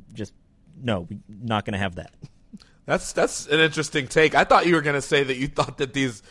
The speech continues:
Speaker 2: technicals and suspensions and ejections were up as a result of Joel Embiid. I'm like, "I don't think they play Philly often enough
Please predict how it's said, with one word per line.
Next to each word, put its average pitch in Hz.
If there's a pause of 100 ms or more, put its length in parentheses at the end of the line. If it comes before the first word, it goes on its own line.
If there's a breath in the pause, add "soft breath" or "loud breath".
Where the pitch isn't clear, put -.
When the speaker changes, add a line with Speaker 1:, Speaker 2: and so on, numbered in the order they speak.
(260 loud breath)
Speaker 2:
technicals 151
and 131
suspensions 131
and 117
ejections 110
were 110
up 120
as 117
a 117
result 113
of 113
Joel 110
Embiid. 110
I'm 127
like, 127
"I 131
don't 220
think 180
they 135
play 131
Philly 135
often 123
enough 117